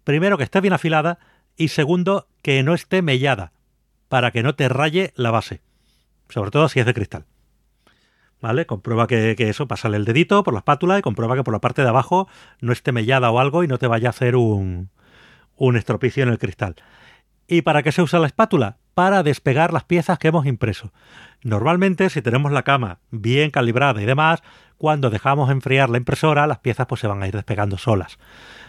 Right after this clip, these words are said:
O, o a lo mejor le tienes que dar un tironcito, pero ya ofrece menos resistencia.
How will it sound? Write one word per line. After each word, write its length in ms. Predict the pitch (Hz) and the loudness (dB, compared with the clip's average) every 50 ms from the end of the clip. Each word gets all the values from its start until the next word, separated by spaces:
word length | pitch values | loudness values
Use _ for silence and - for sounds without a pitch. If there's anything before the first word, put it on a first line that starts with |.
| - _ | -20 _
O, 180 | - 143 117 110 131 131 | -8 -4 -2 -2 0 2
o 40 | 117 | 0
a 40 | 107 | 0
lo 60 | 104 | 0
mejor 160 | 92 87 107 110 | -2 -2 -2 -2
le 40 | 107 | -2
tienes 180 | 110 113 101 | -2 -4 -2
que 60 | - 113 | -2 -2
dar 140 | 110 107 | -2 -2
un 80 | 110 113 | -4 -4
tironcito, 560 | - 120 127 139 123 - 160 165 - 185 180 165 | -2 0 0 0 0 0 -2 0 2 0 0 0
pero 120 | 160 120 | 0 0
ya 120 | 104 117 | 2 0
ofrece 300 | 120 - 131 127 - 139 | 0 2 0 -2 2 2
menos 200 | 123 120 123 127 | 2 4 2 2
resistencia. 560 | 123 110 104 95 - - 107 98 - _ 104 | 0 -2 -8 -10 -12 -14 -16 -16 -16 _ -20